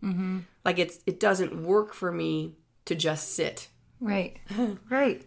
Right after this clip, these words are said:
Speaker 2: Maybe I
Speaker 1: But
Speaker 2: should,
Speaker 1: maybe
Speaker 2: but it doesn't, it doesn't, it's at
Speaker 1: but may-,
Speaker 2: least the
Speaker 1: maybe it will at a different time in your life.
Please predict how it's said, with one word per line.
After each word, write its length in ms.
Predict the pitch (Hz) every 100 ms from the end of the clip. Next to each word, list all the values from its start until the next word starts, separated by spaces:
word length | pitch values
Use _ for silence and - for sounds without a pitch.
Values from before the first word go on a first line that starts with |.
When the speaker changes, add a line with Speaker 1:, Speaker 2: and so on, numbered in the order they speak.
| -
Speaker 2:
Maybe 240 | 160 143 147
I 60 |
Speaker 1:
But 120 | 285
Speaker 2:
should, 80 | 269
Speaker 1:
maybe 260 | 269 180 320
Speaker 2:
but 120 | 190
it 140 | 196
doesn't, 340 | 202 196 190 190
it 80 | 185
doesn't, 460 | 196 185 175 -
it's 160 | 165 -
at 80 | -
Speaker 1:
but 60 | -
may-, 100 | 202
Speaker 2:
least 240 | 311 - -
the 60 | 247
Speaker 1:
maybe 240 | 277 294
it 100 | 320
will 160 | 269 285
at 100 | 277
a 60 | 226
different 460 | - 240 254 220
time 280 | - 233 233
in 60 | 220
your 140 | 202
life. 420 | 180 240 233 -